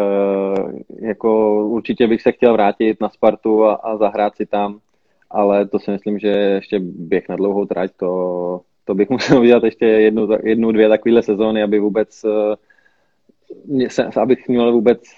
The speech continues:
šanci v tom, eh, v tom kvalitním kádru hrát. Přece jenom jsme viděli, co, co ten, co ta Sparta má za hráče teďka. A tam by bylo pro mě strašně těžký se dostat, eh,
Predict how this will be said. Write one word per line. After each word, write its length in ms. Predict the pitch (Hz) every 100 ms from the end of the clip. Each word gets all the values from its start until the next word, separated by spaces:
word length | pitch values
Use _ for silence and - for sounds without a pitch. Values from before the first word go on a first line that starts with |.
| -
šanci 800 | 107 120 110 107 117 113 113 113 110 -
v 80 | -
tom, 460 | 110 107 107 107 107
eh, 240 | 104 98
v 140 | - -
tom 440 | 110 104 104 104 101 98 92 - _ _
kvalitním 480 | - 104 104 110 110
kádru 360 | - 101 104 107
hrát. 340 | 101 87 101 - _
Přece 220 | - -
jenom 200 | 101 101
jsme 200 | - 107
viděli, 340 | 95 95 104
co, 380 | 98 107 101 101 98
co 120 | 104
ten, 380 | 107 101 101 98 98 - -
co 140 | -
ta 80 | 104
Sparta 380 | 101 - 101 113
má 180 | 107 104
za 100 | 95
hráče 340 | 104 101 -
teďka. 440 | 95 92 - 101 - _ _ _ _ _ _ _ _ _ _ -
A 600 | 101 98 98 98 98 95 98 _ -
tam 180 | 98
by 100 | 95
bylo 160 | 98 110
pro 140 | 113
mě 100 | 101
strašně 320 | 101 87 - 101
těžký 340 | 95 - 107
se 300 | - 104 98
dostat, 400 | 98 - 107 101 _
eh, 40 | -